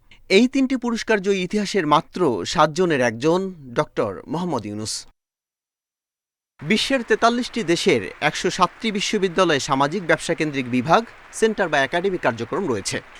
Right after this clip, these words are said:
যেগুলোকে সম্মিলিতভাবে ইউনূস সোশ্যাল বিজনেস সেন্টার বলা হয়। এছাড়াও অধ্যাপক মোহাম্মদ ইউনূস চব্বিশটি দেশের বিশ্ববিদ্যালয় থেকে একষট্টিটি ডক্টরেট ডিগ্রি পেয়েছেন। তেত্রিশটি দেশ থেকে পেয়েছেন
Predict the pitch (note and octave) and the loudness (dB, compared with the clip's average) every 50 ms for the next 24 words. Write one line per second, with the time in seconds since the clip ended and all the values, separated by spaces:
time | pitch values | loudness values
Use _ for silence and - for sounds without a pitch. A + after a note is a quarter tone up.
0 | - - C3+ E3 F#3+ F#3+ F#3+ A3 A3+ A#3 - G3+ C#3 B2 - D#3+ D3+ E3 F3 F#3 | -12 0 6 6 8 8 8 4 4 4 4 4 2 2 2 2 2 2 2 0
1 | F#3 E3 - E3+ C3 - C3+ C3+ C3+ E3+ A3 G#3 E3+ E3 F3 G3 G#3 - - G3+ | 0 2 0 0 0 0 -2 0 0 0 0 2 2 0 0 0 -2 -2 -2 -2
2 | - - F3+ E3 D#3 E3+ D#3 D#3 D#3 - - D#3+ B2 A2+ C3+ B2+ A2+ G#2 G2 G2+ | 0 0 0 0 0 -2 -2 -2 -4 -4 -4 -4 0 0 0 2 2 0 0 0
3 | F#2+ A2 G2+ E2+ - - - - - - - - - - - - - - - - | -2 -2 -4 -6 -8 -16 -20 -20 -20 -20 -20 -20 -18 -18 -18 -16 -16 -16 -16 -16
4 | - - - - - - - - - - - - - - - G3 - - B3+ B3+ | -16 -16 -18 -18 -18 -18 -20 -20 -20 -20 -20 -20 -4 2 2 2 4 4 4 6
5 | B3+ A#3 G#3+ G3 F3 G#3 G3 G#3 G3 F#3 F3+ F3+ F#3 F#3 F#3 E3 E3+ F3 F3+ F3 | 8 8 6 6 2 0 0 0 0 0 0 -4 -2 -2 -2 0 2 2 4 2
6 | C#3+ A2+ - - - - - E3 D#3+ D#3+ G3 - - - F#3 E3+ E3+ - - D#3 | 2 0 -4 -8 -8 -2 0 0 0 0 -2 -4 -2 -2 -2 -2 -2 -4 -4 -4
7 | D3 D3 - - E3 D#3+ D3+ D#3+ D#3 D#3 D3 - - F#3 - - E3+ A2+ F#2 A2 | -4 -2 -2 -2 -4 -2 0 0 2 0 0 0 -2 -4 0 0 0 0 0 -2
8 | C#3 - - - F3+ - - F3 - D#3 C3 C3 C3 B2+ _ - E3+ E3+ D#3 D3+ | -2 -2 -2 -4 -2 -2 -4 -4 -4 -4 0 0 0 0 _ -2 -2 0 0 0
9 | C3 A#2 B2+ A2+ A2 A#2 A#2 - A#2 A2 - - D3 A2 E2+ - _ _ _ _ | -2 -2 -4 -4 -4 -4 -2 -2 -2 -2 -2 -4 -4 -6 -6 -8 _ _ _ _
10 | - - - F3 E3+ - - A3 G3+ - - - E3+ C#3 D#3 D#3+ - - F#3 - | -8 0 2 2 2 2 0 -6 -4 -4 -4 -4 -2 0 0 0 0 -4 -6 -2
11 | - D3+ B2+ C#3+ C#3 C#3+ - - G3 F#3+ | -2 -2 0 2 0 0 0 0 -2 -2